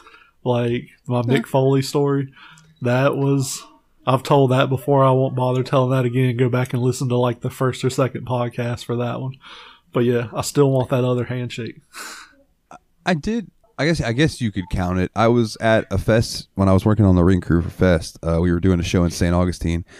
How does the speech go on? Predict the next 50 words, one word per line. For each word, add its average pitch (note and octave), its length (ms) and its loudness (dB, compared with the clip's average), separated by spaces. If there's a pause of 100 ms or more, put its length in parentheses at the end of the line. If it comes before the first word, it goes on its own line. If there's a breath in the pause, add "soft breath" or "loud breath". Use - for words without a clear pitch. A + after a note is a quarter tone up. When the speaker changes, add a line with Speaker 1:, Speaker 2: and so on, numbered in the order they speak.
(320 loud breath)
Speaker 2:
and F#2+ 220 4
one G#2 180 6
of G2+ 180 0
the, G2 500 2 (100)
uh, F2 200 2
main F#2 260 2
eventers, F#2 420 0
'cause - 140 -2
she - 160 2
was F#2 220 4
the E2 100 0
Fest E2 300 -2
champion G2 320 0
at C2+ 40 0
the G#1 80 -4
time, D2+ 240 0
was C2+ 120 -4
Sue - 240 -2
Young, D#2+ 440 0 (280)
who E2 200 4
is C2+ 140 -2
now, D#2 220 0
Speaker 1:
Oh, - 20 0
yeah. C2 60 0
Speaker 2:
I C2+ 40 -4
think, D2+ 220 -6
wrestling E2+ 340 -4
for - 140 -8
Impact D#2+ 440 -4
or - 40 -8
something - 260 -6
like D#2+ 160 -10
that. - 180 -12
But - 120 -4
anyway, G2 280 4
her G2 180 -6
husband G2 440 2 (560 soft breath)
at C3+ 160 2
the B2 80 4
time C#3 360 2
was F#2 120 2
the G2+ 80 0
cruiserweight G2 500 6
champion G2 420 4
for F2 120 2
W F2 240 2
W E2+ 220 0
E, G2+ 160 4
Rich E2+ 240 2
Swann. F#2 460 2